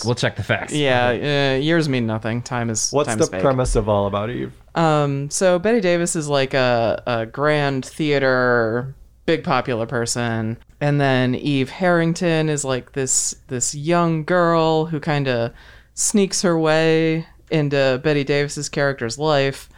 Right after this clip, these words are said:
Speaker 2: um, and then slowly tries to steal her entire stardom.
Speaker 3: Oh, okay.
Speaker 2: Her, yeah.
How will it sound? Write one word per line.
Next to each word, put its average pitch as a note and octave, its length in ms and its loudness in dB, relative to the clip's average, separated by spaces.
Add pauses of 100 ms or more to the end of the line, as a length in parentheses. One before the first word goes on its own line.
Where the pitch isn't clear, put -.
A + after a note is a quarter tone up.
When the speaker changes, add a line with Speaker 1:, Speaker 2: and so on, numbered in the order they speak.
(140)
Speaker 2:
um, B2 500 2
and B2+ 240 2
then B2 280 2
slowly A#2+ 420 0
tries A2+ 380 0
to A#2+ 380 -4
steal A#2+ 460 -2
her B2+ 200 -2
entire A#2 340 -2
stardom. A#2 760 0
Speaker 3:
Oh, A#2 380 -4
okay. A#2 120 -4
Speaker 2:
Her, A2+ 340 0
yeah. A2+ 420 -2